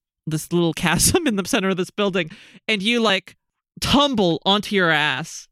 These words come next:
on, on the, the floor below you, the second story, and just, like, in a pile down there, like, on your back.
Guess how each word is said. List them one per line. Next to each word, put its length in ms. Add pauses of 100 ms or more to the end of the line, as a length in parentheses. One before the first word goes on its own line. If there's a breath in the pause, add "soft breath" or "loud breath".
(720)
on, 200
on 220
the, 200
the 100
floor 200
below 300
you, 300
the 60
second 300
story, 500 (420 loud breath)
and 440
just, 320
like, 380 (720)
in 140
a 100 (100)
pile 720 (220)
down 380
there, 340 (800)
like, 240 (360)
on 280
your 160
back. 640